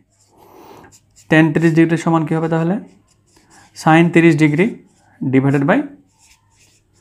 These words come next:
cos তিরিশ ডিগ্রি, তাই না? তাহলে এখন দেখেন sin তিরিশ ডিগ্রির মান কত আছে। তাহলে sin তিরিশ ডিগ্রির মান হচ্ছে কত? হাফ। তাহলে আমার উপরে যেটা আছে সেটা হাফ বসিয়ে দিব। তারপরে cos তিরিশ ডিগ্রির মান কত আছে?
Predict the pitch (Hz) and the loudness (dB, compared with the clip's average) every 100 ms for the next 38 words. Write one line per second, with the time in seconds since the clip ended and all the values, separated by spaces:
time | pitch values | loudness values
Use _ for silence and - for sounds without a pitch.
0 | _ _ _ - 170 175 156 127 117 - | _ _ _ -2 0 0 0 0 -2 -8
1 | - - - _ _ - 135 247 311 - | -10 -16 -20 _ _ -6 -4 -4 -6 -12
2 | - - - 151 151 160 156 156 262 175 | -20 -12 -2 0 0 0 0 0 0 2
3 | 156 143 147 139 135 123 123 113 110 - | 2 2 0 0 0 0 -4 -6 -8 -10
4 | - - - _ 139 123 143 135 135 143 | -10 -12 -20 _ -8 -6 -2 -2 0 0
5 | 139 127 127 131 - 135 135 208 - _ | 0 -2 -2 -4 -6 -8 -6 -6 -8 _
6 | - - - - _ _ - - _ 147 | -6 -4 -4 -12 _ _ -20 -20 _ -4
7 | 151 151 160 156 147 143 143 143 185 170 | -2 0 0 2 2 2 0 -2 -4 -4
8 | 135 123 131 117 - - - - - _ | -4 -2 -4 -4 -8 -10 -12 -14 -18 _
9 | _ - - - - 190 165 135 196 - | _ -20 -20 -6 -2 0 2 -2 -4 -4
10 | 180 202 - 196 180 165 151 143 139 127 | 0 0 0 0 0 0 -2 -2 -2 -4
11 | 127 131 131 | -4 -6 -6